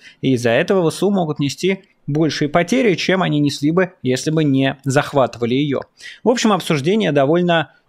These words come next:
острые, довольно активные, понятно, не просто из какого-то спортивного интереса, а скорее с точки зрения анализа происходящего для понимания дальнейших перспектив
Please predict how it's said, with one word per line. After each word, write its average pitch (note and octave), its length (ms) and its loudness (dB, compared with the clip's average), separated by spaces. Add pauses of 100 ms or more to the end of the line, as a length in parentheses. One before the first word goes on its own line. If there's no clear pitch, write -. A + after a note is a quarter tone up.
(120)
острые, A3+ 540 0 (180)
довольно D#3 360 2
активные, G#3 680 0
понятно, F#3 460 2
не D#3+ 140 2
просто F#3 360 -2
из C#3+ 80 -4
какого-то D#3 560 0 (140)
спортивного C#3 680 0
интереса, F3 600 0 (240)
а D#3 80 -2
скорее G#3+ 340 2
с F3 60 -4
точки F#3+ 240 -2
зрения F3+ 460 0
анализа F3 540 0
происходящего D#3+ 840 -2
для C3+ 120 -2
понимания D3+ 680 0
дальнейших C#3+ 580 -2
перспектив F3 680 -2